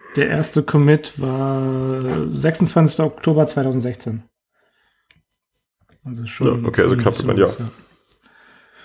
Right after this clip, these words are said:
Speaker 1: ja.
Speaker 2: Ja.
Speaker 1: Ähm,
Speaker 2: Cool.
Speaker 1: <clears throat> genau, das ist das eine. Und das zweite, der zweite Pick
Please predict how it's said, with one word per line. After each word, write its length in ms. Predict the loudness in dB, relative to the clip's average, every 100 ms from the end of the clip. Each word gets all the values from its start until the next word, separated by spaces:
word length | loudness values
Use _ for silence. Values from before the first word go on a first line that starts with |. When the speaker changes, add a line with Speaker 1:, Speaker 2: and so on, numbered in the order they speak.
| -8
Speaker 1:
ja. 80 | -8 -10 -20 _ _ _ _ -20 _ _ _
Speaker 2:
Ja. 240 | -6 -4 -2
Speaker 1:
Ähm, 160 | -2
Speaker 2:
Cool. 280 | -2 -4 -8 -18 0
Speaker 1:
<clears throat> 200 | 2 2 0 -10 -20 -20 -20 -20 _ -20 _ -20 0
genau, 200 | 2 4
das 120 | 2
ist 40 | 0
das 140 | 0
eine. 280 | 2 0 0
Und 120 | 0
das 140 | -2 -2
zweite, 480 | 0 2 2 2 2
der 160 | 0
zweite 320 | 0 -4 -2
Pick 400 | -4 -2 -4 -4